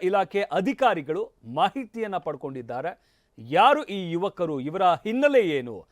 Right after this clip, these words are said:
ಯಾವ ಕಾರಣಕ್ಕಾಗಿ ಈ ರೀತಿಯಾಗಿ ಅಕ್ರಮವಾಗಿ ಸಿಮ್ಗಳನ್ನ ಇಟ್ಕೊಂಡಿದ್ರು, ಈ ಸಿಮ್ಗಳಲ್ಲಿ ಯಾರಿಗೆಲ್ಲ ಕಾಲ್ ಹೋಗ್ತಾ ಇತ್ತು ಅಥವಾ ಬರ್ತಾ ಇತ್ತು, ಎಲ್ಲ ವಿಚಾರಗಳಿಗೆ ಸಂಬಂಧಪಟ್ಟಂತೆ ಮಾಹಿತಿಯನ್ನ ಕಲೆ ಹಾಕ್ತಾ ಇದ್ದಾರೆ.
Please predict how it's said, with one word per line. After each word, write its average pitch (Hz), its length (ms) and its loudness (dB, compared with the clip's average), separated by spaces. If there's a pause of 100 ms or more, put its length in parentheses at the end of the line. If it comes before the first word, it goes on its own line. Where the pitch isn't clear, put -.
(180)
ಯಾವ 220 320 4
ಕಾರಣಕ್ಕಾಗಿ 214 640 -2
ಈ 185 260 -2
ರೀತಿಯಾಗಿ 208 480 -4
ಅಕ್ರಮವಾಗಿ 208 800 -4
ಸಿಮ್ಗಳನ್ನ 214 640 -8 (100)
ಇಟ್ಕೊಂಡಿದ್ರು, 165 760 -6 (300)
ಈ 220 100 6
ಸಿಮ್ಗಳಲ್ಲಿ 277 680 0
ಯಾರಿಗೆಲ್ಲ 226 520 4
ಕಾಲ್ 226 420 2
ಹೋಗ್ತಾ 214 460 4
ಇತ್ತು 196 320 0
ಅಥವಾ 196 240 0
ಬರ್ತಾ 190 420 2
ಇತ್ತು, 120 400 -6 (260)
ಎಲ್ಲ 196 260 4
ವಿಚಾರಗಳಿಗೆ 202 580 -2
ಸಂಬಂಧಪಟ್ಟಂತೆ 160 680 -10
ಮಾಹಿತಿಯನ್ನ 156 640 -8
ಕಲೆ 135 260 -8
ಹಾಕ್ತಾ 147 360 -8
ಇದ್ದಾರೆ. 156 540 -12